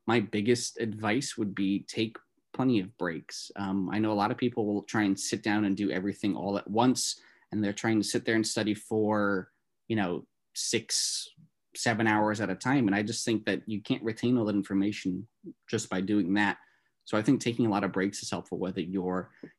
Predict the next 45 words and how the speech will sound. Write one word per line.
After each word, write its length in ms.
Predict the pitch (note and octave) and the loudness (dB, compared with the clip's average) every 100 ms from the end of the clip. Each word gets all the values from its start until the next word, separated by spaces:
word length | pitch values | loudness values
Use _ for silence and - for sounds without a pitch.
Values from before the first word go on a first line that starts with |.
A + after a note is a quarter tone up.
| _ - | _ -4
getting 220 | A#2+ A#2+ A2+ | 2 4 2
up 120 | - | 0
to 80 | A2+ | -2
make 140 | A2 | -2
a 40 | |
cup 200 | A#2+ A#2 | -4 -4
of 80 | G#2+ | -4
coffee 380 | - D3+ D#3 A2 | 0 2 2 0
and 100 | G2 | -2
getting 220 | G#2 G2 | 0 -2
a 60 | G2 | -2
glass 300 | G2 F#2+ - | -4 -4 -4
of 60 | |
water, 340 | F#2+ G#2 G#2 F#2 | -2 -2 0 -2
or 40 | |
taking 580 | F2 - F#2 G2 F2+ E2 F2 | -4 -6 -2 -2 -2 -6 -8
your 80 | F#2+ | -6
dogs 340 | G2 G2 - | -4 -6 -6
on 140 | F#2+ | -6
a 40 | F2+ | -2
walk, 280 | F#2 E2 - | -4 -4 -6
going 220 | F2 F#2 | -6 -6
for 180 | - F#2 | -2 -2
a 60 | |
run, 380 | F#2 G#2 G2+ F#2+ - _ _ - | 2 2 2 0 -6 _ _ -6
just 260 | A#2 A#2 | -4 0
doing 240 | G#2+ C3 B2+ | 6 8 8
something 380 | C3+ B2+ B2+ | 8 4 4
to 80 | G#2+ | 0
take 260 | - A#2+ - | 0 0 0
your 80 | A2 | 0
mind 260 | A2 A2+ | 2 2
away 200 | G2 A2 | 2 0
from 160 | A2 A#2 | 2 2
the 80 | G#2 | 2
material 560 | G#2 - A#2+ C3 C3 | 0 0 2 2 2
and 180 | - G2+ | 0 -2
come 160 | - G#2 | 0 0
back 240 | G2+ G2+ | 0 0
and 120 | G#2 | 0
look 140 | G2+ G#2+ | 0 -2
at 60 | |
it 140 | G#2+ F#2+ | -6 -4
again 260 | F2 G2+ | -2 0
afterwards, 720 | F#2 A2+ - C#3+ E3 F#3 - | 0 -2 0 2 2 -2 -10